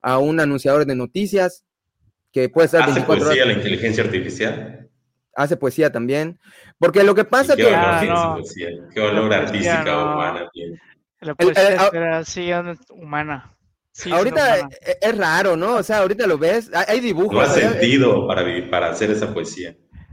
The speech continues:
Speaker 3: Es cierto.
Speaker 1: hay dibujos y hay, hay música que oyes y dices, "Está medio raro", ¿no? Pero, pero, pues, sí está hecho por inteligencia artificial porque lo alimentaron con, con arte, le dan imágenes, en el caso de pintura, les dan canciones, en el caso de música o poesías y
Speaker 2: O sea,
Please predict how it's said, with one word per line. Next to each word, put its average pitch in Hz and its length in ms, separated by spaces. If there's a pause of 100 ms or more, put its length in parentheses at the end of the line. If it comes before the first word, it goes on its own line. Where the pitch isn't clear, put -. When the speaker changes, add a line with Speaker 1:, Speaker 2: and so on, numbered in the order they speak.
(140)
Speaker 3:
Es 175 120
cierto. 156 320
Speaker 1:
hay - 80
dibujos 202 640
y 165 80
hay, 175 200
hay 185 120
música 175 400
que 143 140
oyes 165 480
y 131 80
dices, 143 380
"Está 151 260
medio 143 160
raro", 120 340
¿no? 175 160
Pero, 147 220 (340)
pero, 151 260
pues, 156 180
sí 165 80
está 165 280
hecho 156 240
por 135 120
inteligencia 131 320
artificial 160 500
porque 156 260
lo 139 100
alimentaron 147 640
con, 139 340
con 131 220
arte, 175 420
le 135 120
dan 156 400 (240)
imágenes, 131 760
en 120 80
el 117 60
caso 135 160
de 120 60
pintura, 143 460
les 131 160
dan 139 300 (320)
canciones, 151 600
en 131 60
el 123 100
caso 143 280
de 123 120
música 147 680
o 117 160
poesías 165 720
y 127 80
Speaker 2:
O 120 60
sea, 117 180